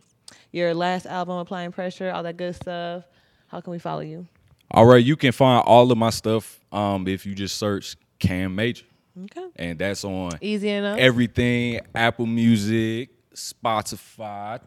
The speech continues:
Speaker 2: Tidal,
Speaker 1: Hey,
Speaker 2: SoundCloud.
Speaker 1: all major streaming
Speaker 2: Every
Speaker 1: platforms.
Speaker 2: single thing
Speaker 1: <laughs>
Speaker 2: is the same
Speaker 1: YouTube,
Speaker 2: name.
Speaker 1: you said, right?
Speaker 2: Yep.
Speaker 1: Okay, cool.
Speaker 2: Cam Major.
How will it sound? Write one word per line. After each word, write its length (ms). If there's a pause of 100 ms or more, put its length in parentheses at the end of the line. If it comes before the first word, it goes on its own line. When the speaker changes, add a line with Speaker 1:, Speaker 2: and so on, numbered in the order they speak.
(140)
Speaker 2:
Tidal, 720 (160)
Speaker 1:
Hey, 180
Speaker 2:
SoundCloud. 680
Speaker 1:
all 460
major 380
streaming 320
Speaker 2:
Every 260
Speaker 1:
platforms. 120
Speaker 2:
single 220
thing 300
Speaker 1:
<laughs> 160
Speaker 2:
is 340 (100)
the 100
same 380
Speaker 1:
YouTube, 120
Speaker 2:
name. 360
Speaker 1:
you 60
said, 220
right? 220 (100)
Speaker 2:
Yep. 280
Speaker 1:
Okay, 300
cool. 80
Speaker 2:
Cam 380
Major. 300